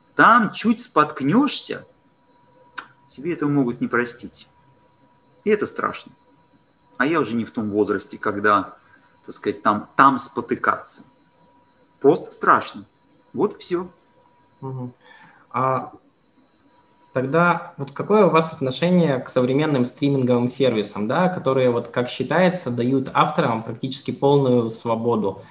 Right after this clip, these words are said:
Speaker 2: да, самовыражения, того, что они хотят показывать, того, о чём они хотят говорить?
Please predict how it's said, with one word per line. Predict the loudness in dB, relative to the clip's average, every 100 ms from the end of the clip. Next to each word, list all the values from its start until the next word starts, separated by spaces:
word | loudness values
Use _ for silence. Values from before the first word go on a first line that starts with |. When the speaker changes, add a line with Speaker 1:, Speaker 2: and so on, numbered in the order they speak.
| -20 -14
Speaker 2:
да, | -6 -4 -4 -8
самовыражения, | -6 -4 -2 0 0 2 4 4 0
того, | 0 -2 -2
что | -4 -4
они | -2 -4
хотят | -4 -2 -2 -2
показывать, | -4 0 2 2 -2 -4 -4
того, | -4 0
о | 0
чём | -2 -2 0
они | 0 0 -2
хотят | -4 -2 -2 0
говорить? | 2 4 2 -2